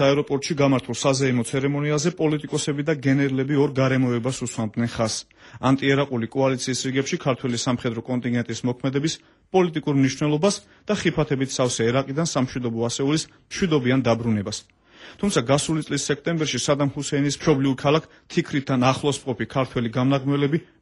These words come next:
ბერძზე გადაურჩნენ სიკვდილს. როგორც ამ ინციდენტის მონაწილე მაიორი კახა ჯიქია იხსენებს,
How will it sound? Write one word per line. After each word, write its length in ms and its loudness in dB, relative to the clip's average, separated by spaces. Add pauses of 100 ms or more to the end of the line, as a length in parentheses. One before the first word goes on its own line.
ბერძზე 340 2
გადაურჩნენ 580 0
სიკვდილს. 360 -6 (580)
როგორც 240 2
ამ 160 6
ინციდენტის 480 -2
მონაწილე 400 0
მაიორი 400 2
კახა 240 -2
ჯიქია 400 -2
იხსენებს, 360 0